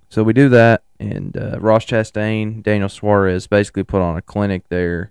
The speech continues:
They get to the lead and never look back. Ross wins stage one, Ross wins stage two. And I'm like,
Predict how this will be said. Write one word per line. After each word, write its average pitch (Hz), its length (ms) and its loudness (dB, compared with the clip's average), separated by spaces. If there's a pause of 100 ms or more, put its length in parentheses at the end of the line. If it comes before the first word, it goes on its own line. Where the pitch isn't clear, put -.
(160)
They 92 120 -6
get 95 340 -2
to 98 160 -4
the 90 60 -6
lead 92 380 -2
and 82 220 -6
never 95 260 -2
look 90 220 -4
back. 90 460 -2 (1000)
Ross 123 320 4
wins 123 260 0
stage 113 440 0
one, 165 360 2
Ross 110 280 2
wins 120 220 -2
stage 113 420 -2
two. 160 580 4
And - 340 -12
I'm - 220 -18
like, - 200 -18